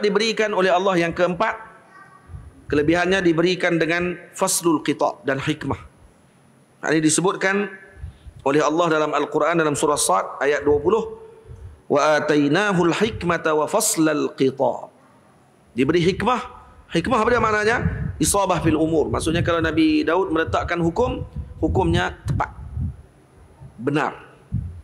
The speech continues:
Dan diberikan pada faslul, padanya faslul khitab. Ini berlaku khilaf.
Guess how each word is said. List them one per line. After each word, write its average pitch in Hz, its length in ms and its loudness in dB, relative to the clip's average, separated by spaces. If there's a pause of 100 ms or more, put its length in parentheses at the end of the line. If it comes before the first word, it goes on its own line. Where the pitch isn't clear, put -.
(720)
Dan 180 320 0
diberikan 214 560 2
pada 190 240 2
faslul, 180 420 -2
padanya 180 380 0
faslul 202 420 0
khitab. 156 380 -2
Ini 214 100 0
berlaku 185 240 0
khilaf. 147 260 -2